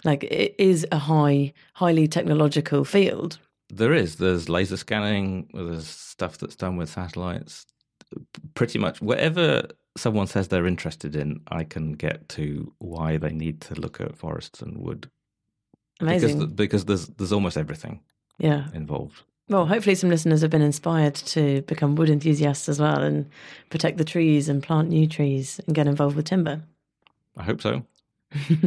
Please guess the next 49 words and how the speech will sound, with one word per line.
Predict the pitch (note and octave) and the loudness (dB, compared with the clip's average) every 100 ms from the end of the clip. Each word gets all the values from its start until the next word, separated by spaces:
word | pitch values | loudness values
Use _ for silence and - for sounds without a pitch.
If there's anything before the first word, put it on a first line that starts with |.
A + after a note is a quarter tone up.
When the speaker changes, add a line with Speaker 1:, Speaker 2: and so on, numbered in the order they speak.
| D#3+ - - - F3+ | 0 -8 -16 -12 0
Speaker 1:
Um, | F3+ E3+ | 2 2
so | F#3 | 2
if | F#3 F#3+ F#3+ | 2 4 2
people | B3 A3+ A3 | 0 2 2
would | F#3+ F#3+ | 2 2
like | F#3 F3+ | 2 0
to | - F3+ | -2 0
see | F3 E3 | 2 4
more | E3+ | 6
of | E3+ E3 | 4 2
what | D#3 | 2
you're | D#3 D3 | 4 4
up | C#3+ - | 2 -2
to | D#3+ E3+ F3+ - - - | 0 0 -2 -8 -20 -14
and | - D3 | 0 2
learn | C#3+ | 4
a | D3 | 2
bit | |
more | D3+ C#3 | 2 2
about | D3 - | 2 0
you, | D3 D3 | 0 2
where | E3 | 2
can | D#3+ E3 | 2 2
they | D3+ | 4
go | D3+ D3 | 4 4
online | C#3+ D3 C#3+ C#3+ | 4 4 2 0
to | D#3 | -2
find | - E3 D#3+ | -4 -2 -2
you? | F3+ F3+ E3 _ _ | -2 -4 -6 _ _
Speaker 2:
Well, | G#2+ A2 | 2 2
we | A#2 B2+ | 2 2
have | C#3 A#2+ | 2 2
a | A2+ | 0
blog. | E2+ F2 _ G2 F#2+ E2 G#2+ - _ _ _ _ _ _ | -2 -12 _ 0 2 0 -4 -12 _ _ _ _ _ _
The | F#2 F2+ | -2 0
U | G#2+ G#2+ | 2 2
R | F#2 | 2
L | F#2 F2 E2+ | 2 0 -4
is | - D#2+ D2+ - _ _ _ _ - - | -6 -6 -6 -12 _ _ _ _ -14 -4
blogs | F2+ G#2+ C3 - - | -2 -2 -6 -16 -10
dot | - E2+ - - | -4 -4 -6 -8
napier | E2+ D#2 D#2 D2+ | -6 -4 -4 -6
dot | D2+ C2+ - | -6 -10 -8
A | D#2+ | -10
C | D#2 G2+ | -6 -6
dot | F#2 E2 | -6 -6
U | - | -8
K | D#2 C#2+ C#2+ | -8 -8 -8
slash | - - D2 - | -12 -10 -8 -10